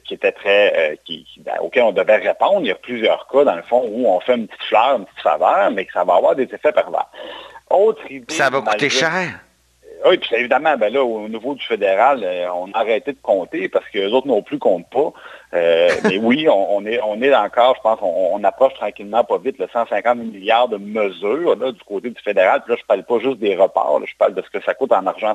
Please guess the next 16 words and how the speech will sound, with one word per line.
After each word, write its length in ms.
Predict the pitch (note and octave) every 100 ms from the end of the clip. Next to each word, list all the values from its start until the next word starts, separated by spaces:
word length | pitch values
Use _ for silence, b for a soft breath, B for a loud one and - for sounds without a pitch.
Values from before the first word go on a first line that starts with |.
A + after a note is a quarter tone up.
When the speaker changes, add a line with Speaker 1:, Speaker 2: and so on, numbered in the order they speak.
| -
Speaker 1:
sonnant, 360 | F2+ E2 C3+
là. 80 | -
Speaker 2:
Aïe. 280 | A2+ A#2 A2+ F#2+ E2+ -
Speaker 1:
Euh, 400 | F#2 F2 F2 E2
bon, 320 | E2+ E2+ A#2 A#2+
donc 180 | B2+ -
c'est 140 | A2
ça, 100 | A#2+
on 80 | F2+
est 140 | F2 G2+
à, 120 | F#2
déjà 220 | G#2 B2
à 40 |
des 120 | C3 G#2
niveaux 320 | G2 G#2 A2
stratosphériques. 840 | - F#2+ - A2+ - F#2 F#2 _